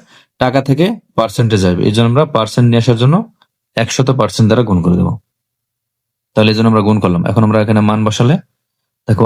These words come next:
আয়ের মান অর্থাৎ মুনাফা তিন হাজার টাকা, এরপরে পি হচ্ছে পঁচিশ হাজার, তাহলে পঁচিশ হাজার গুণ এন এর মান তিন বছর, এর সাথে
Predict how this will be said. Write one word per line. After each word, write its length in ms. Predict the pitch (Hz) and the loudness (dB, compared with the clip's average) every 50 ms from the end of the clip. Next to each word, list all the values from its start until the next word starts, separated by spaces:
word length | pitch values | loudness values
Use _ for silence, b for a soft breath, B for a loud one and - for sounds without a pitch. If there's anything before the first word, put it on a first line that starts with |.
| - - 123 | -2 0 0
আয়ের 200 | 120 120 120 123 | 0 0 0 0
মান 160 | 117 107 101 | 0 0 0
অর্থাৎ 220 | 98 98 - 110 - | 0 -2 -2 -2 0
মুনাফা 380 | 113 107 110 120 123 - 143 147 156 160 - _ _ | 0 2 2 2 2 2 2 0 0 -2 -8 _ _
তিন 140 | - 120 120 117 | 2 2 4 4
হাজার 180 | 110 98 95 92 - | 2 0 -2 -2 -2
টাকা, 220 | - 95 - 120 107 101 - _ _ _ _ _ _ _ _ _ _ _ _ _ _ _ _ _ _ _ _ _ _ _ _ _ _ _ _ _ _ _ _ _ _ _ - B B 120 | -4 -4 -2 -4 -6 -6 -10 _ _ _ _ _ _ _ _ _ _ _ _ _ _ _ _ _ _ _ _ _ _ _ _ _ _ _ _ _ _ _ _ _ _ _ -20 B B -2
এরপরে 340 | 113 113 113 117 113 117 117 117 156 - _ _ _ _ _ _ _ | -2 0 0 0 2 2 0 0 -2 -4 _ _ _ _ _ _ _
পি 80 | - 127 127 | 0 2 2
হচ্ছে 320 | 127 131 123 - - 143 131 117 - 170 180 - - _ _ _ _ _ _ _ _ - | 2 0 0 0 0 0 0 0 0 -4 -6 -8 -10 _ _ _ _ _ _ _ _ -6
পঁচিশ 240 | - 127 - 135 113 110 | -4 -2 -2 0 0 0
হাজার, 200 | 95 90 90 98 110 - _ _ _ _ _ _ _ _ _ _ _ _ _ _ _ _ _ _ _ _ - | 0 0 -2 -4 -6 -10 _ _ _ _ _ _ _ _ _ _ _ _ _ _ _ _ _ _ _ _ -2
তাহলে 140 | 127 113 110 95 | 0 0 0 0
পঁচিশ 340 | - 107 110 - - 120 110 - - | -2 -2 -2 0 0 -2 0 0 0
হাজার 260 | 110 98 101 110 139 143 143 _ _ _ _ _ _ _ _ _ _ _ _ _ _ _ _ _ _ _ _ _ _ _ - - 131 120 104 101 98 | -2 0 0 0 -2 -2 -6 _ _ _ _ _ _ _ _ _ _ _ _ _ _ _ _ _ _ _ _ _ _ _ -10 -4 0 0 2 2 2
গুণ 180 | 107 107 120 151 180 - - _ _ _ _ _ _ _ _ _ - | 2 2 2 0 -2 -4 -8 _ _ _ _ _ _ _ _ _ -2
এন 120 | 120 120 123 131 | 0 0 2 2
এর 80 | 127 | 0
মান 180 | 117 113 117 143 175 - _ _ _ _ _ _ - | 0 0 0 0 -2 -4 _ _ _ _ _ _ -4
তিন 120 | - 117 110 98 | -2 0 2 2
বছর, 280 | 95 90 90 - - 85 - _ _ _ _ _ _ _ _ _ _ _ _ _ _ _ _ _ _ _ - | 0 0 -2 -4 -6 -6 -8 _ _ _ _ _ _ _ _ _ _ _ _ _ _ _ _ _ _ _ -4
এর 120 | - 113 113 - | -2 -2 0 0
সাথে 180 | 139 127 - | -2 0 0